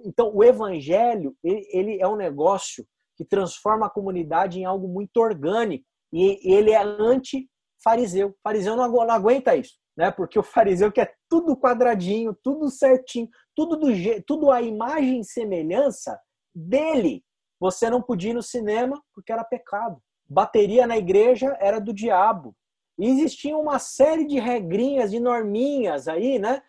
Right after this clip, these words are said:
Que, que definiam aquele que é mais santo daquele que não é. Se você defende essas coisas,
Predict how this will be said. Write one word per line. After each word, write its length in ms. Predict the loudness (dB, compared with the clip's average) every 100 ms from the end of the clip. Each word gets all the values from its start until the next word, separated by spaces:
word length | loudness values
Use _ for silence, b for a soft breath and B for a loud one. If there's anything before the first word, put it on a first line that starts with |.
| _ _ -6
Que, 160 | -4
que 100 | -2
definiam 880 | 2 2 2 -2 0 0 2 2 0
aquele 320 | -4 -4 -4
que 80 | -6
é 80 | -6
mais 260 | -6 -8
santo 300 | -6 -6 -6
daquele 320 | -8 -6 -6 -6
que 140 | -6
não 180 | -4 -4
é. 240 | -4 -8 -12 _ _
Se 100 | -12
você 260 | -8 -4 0
defende 420 | 0 0 -2 -2
essas 260 | -2 -4 -4
coisas, 380 | -2 -2 -4